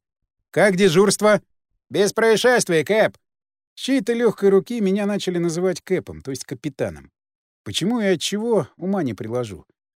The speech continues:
Но обращение прижилось, и я с этим поделать уже ничего не мог.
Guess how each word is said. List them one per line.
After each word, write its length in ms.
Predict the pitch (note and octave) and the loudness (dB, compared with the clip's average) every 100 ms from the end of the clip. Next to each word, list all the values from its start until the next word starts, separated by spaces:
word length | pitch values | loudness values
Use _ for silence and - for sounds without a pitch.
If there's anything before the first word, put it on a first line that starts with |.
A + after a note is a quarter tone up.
| _ | _
Но 180 | G3 B3+ | -2 0
обращение 640 | A3+ F#3 F#3+ - A#3+ F#3+ D#3+ | 2 2 2 0 0 0 0
прижилось, 640 | D#3 C#3+ G3 A3+ G3+ E3 | -2 0 0 2 2 0
и 20 | |
я 140 | G#3+ | -2
с 80 | G3 | 0
этим 320 | F#3+ F3+ D3 | -2 -2 -6
поделать 460 | B2+ C3+ D#3+ E3+ B2+ | -4 -4 -2 -2 -4
уже 180 | A2+ E3+ | -8 -6
ничего 400 | C#3+ - A#2 D3 | -6 -6 -8 -4
не 120 | D3+ | -4
мог. 340 | B2 D#2+ - | -4 -6 -18